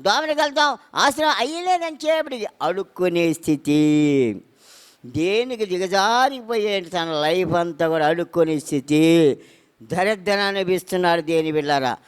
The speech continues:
అడుక్కునే అనుభూలే ఉన్నాడు. ఆశీర్వాదంతో పనిలే ఆయనకి, స్వస్థపడ పనిలా,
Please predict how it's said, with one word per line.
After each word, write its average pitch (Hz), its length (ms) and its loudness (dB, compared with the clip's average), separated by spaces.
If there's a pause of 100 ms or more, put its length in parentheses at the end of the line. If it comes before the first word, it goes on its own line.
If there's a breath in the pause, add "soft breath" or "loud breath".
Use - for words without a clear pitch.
(140 soft breath)
అడుక్కునే 277 540 2
అనుభూలే 226 420 4
ఉన్నాడు. 180 500 0 (260 soft breath)
ఆశీర్వాదంతో 226 760 0
పనిలే 196 340 -2
ఆయనకి, 156 400 -2 (240 soft breath)
స్వస్థపడ 262 640 0
పనిలా, 196 520 0